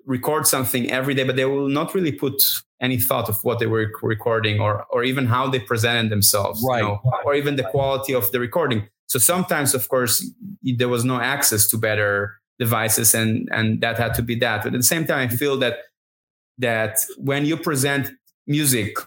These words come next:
Speaker 1: it has, you have to make your utmost to make it, you know, presentable, because we are dealing with great pieces, and one has to have great respect to it,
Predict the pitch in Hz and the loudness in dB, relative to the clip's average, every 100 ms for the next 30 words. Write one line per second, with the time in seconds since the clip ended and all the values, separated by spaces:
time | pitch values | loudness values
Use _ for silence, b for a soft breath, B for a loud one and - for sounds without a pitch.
0 | _ _ 117 127 127 131 - - 135 131 | _ _ -2 0 2 2 0 0 0 0
1 | 135 123 127 127 - 123 113 113 127 120 | -2 -4 -2 -2 -2 0 -2 -2 -2 0
2 | 110 - 117 110 117 107 - 113 110 107 | 0 0 0 0 -2 -2 0 0 2 2
3 | 113 117 - 120 113 120 117 113 107 104 | 0 -4 -6 -2 0 2 0 0 0 0
4 | 107 113 104 110 110 117 120 117 110 - | 0 0 2 2 0 0 2 2 2 0
5 | - 127 127 123 123 107 127 131 - - | 0 -2 -2 -2 0 2 2 0 0 -6
6 | _ _ _ _ - 123 127 127 127 123 | _ _ _ _ -4 -2 0 0 0 2
7 | 127 123 110 123 120 120 127 127 127 113 | 2 2 2 0 -2 -4 -2 -2 0 -2
8 | - 117 117 - 120 110 | 0 0 -2 -2 -2 0